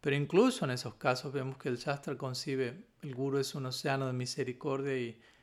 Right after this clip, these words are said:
y quizás aunque haya cierto ajuste y distanciamiento para evitar cierta perturbación en la comunidad, el discípulo no, el guru no termina de,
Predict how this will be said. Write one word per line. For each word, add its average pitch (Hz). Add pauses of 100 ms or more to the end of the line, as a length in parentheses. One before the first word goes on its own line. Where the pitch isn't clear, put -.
(140)
y -
quizás 139
aunque 143
haya 139
cierto 143
ajuste 147
y 143
distanciamiento 139
para 127
evitar 123
cierta 135
perturbación 127
en 139
la 127
comunidad, 127 (560)
el 147
discípulo 131
no, 127
el 135
guru 143
no 131
termina 131
de, 117